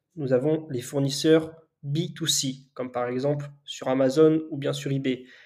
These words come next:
Les vendeurs en C two C, on peut voir le cas d'Airbnb ou de Etsy. Enfin, les vendeurs en B two B, donc moyen pour les entreprises de trouver des gros fournisseurs parmi d'autres organisations. Exemple, Alibaba. On peut aussi catégoriser les vendeurs par niveau professionnel.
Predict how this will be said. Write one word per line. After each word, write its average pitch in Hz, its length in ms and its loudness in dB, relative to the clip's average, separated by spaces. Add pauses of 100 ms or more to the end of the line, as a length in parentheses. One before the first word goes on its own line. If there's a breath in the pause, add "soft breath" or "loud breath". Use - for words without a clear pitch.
(300 loud breath)
Les 139 120 4
vendeurs 160 600 8
en 135 80 0
C - 260 -2
two 143 140 -4
C, 190 320 -4 (420)
on 131 80 -14
peut 135 100 -4
voir 131 220 6
le 131 80 4
cas 139 160 2
d'Airbnb 135 460 2 (120)
ou 143 80 -4
de 147 160 -4
Etsy. 151 540 -6 (640 soft breath)
Enfin, 165 260 4
les 180 100 8
vendeurs 165 280 8
en 160 80 10
B 147 240 2
two 180 140 -2
B, 139 80 -4 (520)
donc 131 260 -4
moyen 156 300 10
pour 151 120 4
les 147 100 10
entreprises 143 460 6
de 143 40 0
trouver 143 280 0
des 135 160 2
gros 143 340 4
fournisseurs 160 600 2
parmi 151 260 4
d'autres 156 400 -2 (160)
organisations. 139 640 2 (160)
Exemple, 147 500 0 (220)
Alibaba. 143 540 6 (120)
On 156 140 10
peut 147 100 8
aussi 156 340 8
catégoriser 147 680 10
les 139 120 8
vendeurs 139 580 8
par 123 240 6
niveau 143 400 6
professionnel. 147 880 -2